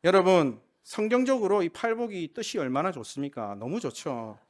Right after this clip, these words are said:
그렇지만 제가 어머니께 이 이야기를 사춘기 때 전해 듣고는 저는 길길이 화를 냈습니다. 아니, 목사님 본인 손자나 아들 같았으면 팔복이라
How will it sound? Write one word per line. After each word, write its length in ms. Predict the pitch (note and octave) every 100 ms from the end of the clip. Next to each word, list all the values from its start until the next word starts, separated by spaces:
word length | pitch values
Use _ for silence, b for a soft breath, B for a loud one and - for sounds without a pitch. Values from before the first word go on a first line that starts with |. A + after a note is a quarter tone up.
| _ _ _ _
그렇지만 380 | C4 B3+ - A#3
제가 440 | G3 F#3+ G3+ G3 -
어머니께 480 | G#3 G#3+ G3+ F#3 F3
이 240 | F3+ F#3
이야기를 420 | D#3+ E3+ E3+ E3
사춘기 440 | D#3 - - F#3+ G3
때 100 | D3+
전해 260 | C3 C3+
듣고는 400 | D#3+ - D3 F#3+
저는 320 | - G#3+ C4+ A#3+
길길이 480 | - C#4 C#4 D#4
화를 280 | G#3 F3+ G#3
냈습니다. 420 | D#3+ - D3+ D#3 - b b b b
아니, 180 | A#3+ D4
목사님 480 | C#4 C#4+ E4 D#4 A#3+
본인 280 | B3+ D4+
손자나 500 | D4 D#4 D4 B3 G#3+
아들 240 | A3 B3+ A#3
같았으면 540 | G3 G#3 G3 G3+ F#3
팔복이라 680 | - C#4+ D4 A#3 F#3+ D#3